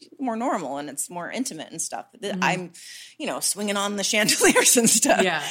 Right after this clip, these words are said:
Speaker 1: in the
Speaker 2: yeah.
Speaker 1: dungeons and all this, you know. Um, so that was a really important thing that we kind of started out doing this together. Like, he was helping film for, he was helping, he did, he's a good photographer too. So he did a lot of my early,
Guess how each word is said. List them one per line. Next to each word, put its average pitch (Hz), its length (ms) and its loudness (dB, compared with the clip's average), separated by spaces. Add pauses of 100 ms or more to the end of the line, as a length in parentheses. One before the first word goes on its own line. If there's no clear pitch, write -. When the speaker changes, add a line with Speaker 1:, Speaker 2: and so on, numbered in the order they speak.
Speaker 1:
in 226 120 2
the 254 60 4
Speaker 2:
yeah. 196 80 0
Speaker 1:
dungeons 220 640 2
and 202 160 -4
all 202 180 2
this, 233 300 0
you 202 140 -6
know. 165 200 -8 (580)
Um, 185 480 4
so - 440 2 (100)
that 190 240 4
was 220 160 0
a 220 80 -4
really 175 560 -4 (680)
important 180 580 -6
thing 147 420 -6
that 110 220 -6
we 170 260 -12 (320)
kind 175 220 -10
of 160 160 -12
started 262 460 -12
out 208 340 -14
doing 196 300 -6
this 233 160 -2
together. 240 380 -8
Like, 190 120 -12
he - 140 -18
was 190 140 -2
helping 185 340 -8
film 185 420 -10 (380)
for, 208 260 -8
he 320 120 -4
was 427 120 0
helping, 302 240 2
he 269 140 -4
did, 240 260 -6
he's 226 160 -4
a 208 40 -6
good - 100 -4
photographer 160 340 -2
too. - 220 -10
So 185 140 -6
he 208 100 -10
did 185 120 -8
a 175 60 -10
lot 160 240 -10
of 147 80 -16
my 135 380 -10
early, 156 420 -8